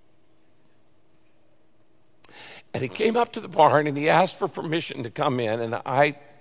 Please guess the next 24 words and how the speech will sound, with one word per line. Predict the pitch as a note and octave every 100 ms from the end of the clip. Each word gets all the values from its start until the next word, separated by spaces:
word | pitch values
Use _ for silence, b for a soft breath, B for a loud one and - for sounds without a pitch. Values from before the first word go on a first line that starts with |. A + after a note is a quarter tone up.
| -
let | A2 A2 C#3+
him | C#3
come | - A2
in. | F#2 - - - - - - - _ - - _ - b b b b b b b -
And | B2+
I | D#3
said, | D#3+ E3 C3+
"Dad, | D3 D3 C3+
I, | D3 F3
I | D#3
just, | F3 E3+ D3+ - -
I | E3+
just | E3+ D3
screwed | - C#3+ B2+ A#2
it |
up. | G#2+ A#2+ -
I | D#3+
have | F#3 D#3
made | D3+ C#3+
such | - - A3+ C#3+ -
a |
mess | C#3+ D#3 D3 -
of | D#3
this. | C#3 - -